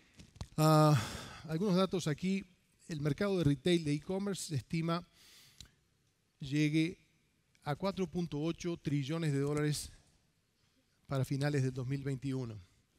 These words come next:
América Latina, específicamente, debe llegar a ciento dieciocho billones.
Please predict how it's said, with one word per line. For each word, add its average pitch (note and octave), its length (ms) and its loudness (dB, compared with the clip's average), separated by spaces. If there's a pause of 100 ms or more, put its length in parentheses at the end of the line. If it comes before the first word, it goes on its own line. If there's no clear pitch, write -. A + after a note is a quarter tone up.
(540)
América D3+ 340 2
Latina, F3 540 4 (380)
específicamente, C3+ 1000 -2 (500)
debe B2+ 160 -4
llegar C#3 240 4
a C3 60 4
ciento E3+ 360 0
dieciocho D3 540 -4
billones. B2+ 600 -8